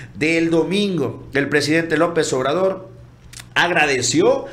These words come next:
a los presidentes del Consejo Coordinador Empresarial, Francisco Cervantes, del Consejo Mexicano de Negocios, Antonio del Valle, por haber participado en la mega marcha de ayer con motivo del cuarto aniversario de su llegada a la presidencia.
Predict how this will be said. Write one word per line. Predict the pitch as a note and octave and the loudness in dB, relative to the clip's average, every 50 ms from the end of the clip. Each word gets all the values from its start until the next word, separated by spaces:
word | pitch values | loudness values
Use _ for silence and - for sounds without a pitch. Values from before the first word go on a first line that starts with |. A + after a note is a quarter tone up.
| - - - - | -16 -14 -8 -2
a | B2+ C3+ | 0 0
los | C#3+ C#3+ C#3+ | 0 0 0
presidentes | - D3+ C#3+ - C3+ C3+ D#3+ F#3+ G3+ G3+ G#3+ E3+ | 0 -2 0 0 0 2 2 0 0 0 -2 0
del | D3+ D3+ C3 - | 0 0 0 0
Consejo | D3+ C#3 C3 - - F3+ E3+ G3 - | -4 -4 -2 -2 -2 -2 -2 -2 -4
Coordinador | - D3 C3 B2+ A#2+ A#2+ B2+ D3 E3 E3+ | -2 -2 -2 -2 0 -2 0 0 0 0
Empresarial, | D#3+ A#2 A#2 A#2+ A2+ - A#2+ A2 A#2 C#3 D#3 F3+ G3+ G#3 G3+ - - - - - | -2 -2 -4 -4 -4 -2 -2 0 0 2 2 2 2 0 -2 -8 -12 -16 -16 -8
Francisco | - C3 B2 B2+ B2 D#3+ E3+ F3 E3+ E3 C#3 | -4 -2 -2 0 2 2 2 2 0 -2 -2
Cervantes, | - B2+ A#2 A#2+ A#2 C#3+ F3 F#3+ F3 C#3 D#3 C#3+ C3 A#2 | -2 0 -2 0 0 2 0 0 0 -2 -2 -4 -2 -2
del | A#2 A2 G#2 | -2 -4 -4
Consejo | - A#2+ A#2 A#2 D3+ D#3 - C#3+ | -4 -2 0 0 0 0 -2 -4
Mexicano | C3+ B2 A2+ A2+ A#2 A#2 A2+ C#3+ C#3 C#3+ C3+ | -4 -4 -4 -6 -6 -4 -4 -4 -2 -2 -2
de | B2 A#2+ A2+ | -2 -2 -4
Negocios, | A2 G#2+ A2+ D3+ G3+ A3+ G#3+ - - C3 B2 B2+ B2 | -4 -4 -2 0 0 0 -2 -2 -2 -4 -4 -4 -6
Antonio | G#2 G2 G2 G2+ C3 C#3 C#3+ C#3+ C3+ A#2+ | -6 -6 -6 -4 -4 -4 -2 -2 -2 -2
del | A2+ A2 A2+ B2 | -2 -2 0 0
Valle, | D3+ F#3 G3 F3 C#3 B2 B2 B2 - - - - - | 0 0 0 0 0 -2 -2 -4 -6 -10 -16 -14 -6
por | - B2 B2+ B2+ | -2 0 0 2
haber | B2+ D3 D#3 F3 | 2 2 0 0
participado | E3+ D#3+ C#3+ - - B2 A#2 A#2 A#2 G2 - - C#3+ D#3 E3 E3+ E3 | 0 -2 -4 -2 -2 -4 -4 -4 -4 -6 -4 -2 0 0 0 0 0
en | D3+ C#3+ | -2 -2
la | B2+ A#2 | -4 -4
mega | A#2 C3 D3 F3 F#3+ F#3 F3+ D3+ | -2 -2 0 0 0 0 0 -2
marcha | C3 B2 C3 D3+ F3+ F#3 E3+ - F3 C#3 | -2 0 0 0 0 0 0 0 0 0
de | B2+ A#2+ | 2 0
ayer | A#2 A#2+ A#2+ D#3+ E3+ E3+ | 0 2 2 2 2 0
con | E3+ D#3+ C#3 | 0 -4 -4
motivo | B2+ A#2 A2+ A#2+ F#3+ G3 F#3 C#3+ A#2+ G#2 - - - - - - | -2 -4 -2 -2 0 0 2 2 0 -2 -4 -8 -16 -14 -6 -2
del | C3+ D3 C#3+ C#3+ | 0 0 0 2
cuarto | E3+ E3 E3 E3 F#3 F3 | 0 0 0 2 -2 -2
aniversario | D#3+ D3 C#3 B2+ A#2 A#2 - - E3+ F3+ F3+ F3 | 0 0 0 0 0 0 0 0 0 0 0 0
de | D#3+ C#3 | 0 0
su | C3+ - - F#3 | 0 0 -2 0
llegada | F3+ D#3 D3 C3 C#3+ D#3 D#3+ E3 | 0 0 0 2 0 0 0 2
a | D#3 | 0
la | D3+ C#3 - | 0 0 -2
presidencia. | - C3+ B2 B2+ C#3 C#3 D3+ E3+ E3+ - - - C#3 A#2 G2 - | -2 -4 -2 0 0 0 0 0 -2 -2 -4 -4 -4 -4 -6 -6